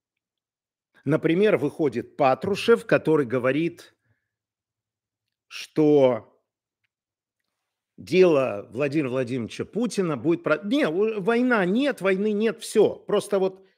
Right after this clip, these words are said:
дело Владимира Владимировича Путина, патриотизм, фа-фа-ля-ля, скрепы встали в колен,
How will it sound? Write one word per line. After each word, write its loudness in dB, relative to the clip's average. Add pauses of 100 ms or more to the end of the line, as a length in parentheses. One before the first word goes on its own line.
(560)
дело 0
Владимира -4
Владимировича -8
Путина, -4
патриотизм, -4
фа-фа-ля-ля, 0
скрепы 0
встали -2
в -10
колен, 0